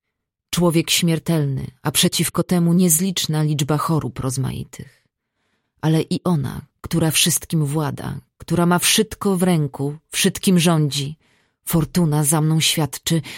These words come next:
że daleko mniej dóbr na świecie, niżli tego, co złym ludzie mianują.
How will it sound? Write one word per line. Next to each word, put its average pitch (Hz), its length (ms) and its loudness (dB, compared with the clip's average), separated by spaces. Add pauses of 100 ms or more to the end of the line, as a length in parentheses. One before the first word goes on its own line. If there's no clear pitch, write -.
że 170 140 2
daleko 180 440 2
mniej 180 340 4
dóbr 151 380 0
na 156 120 2
świecie, 185 560 0
niżli 180 400 2
tego, 151 420 0 (280)
co 165 140 0
złym 143 380 2
ludzie 135 320 0
mianują. 139 640 -4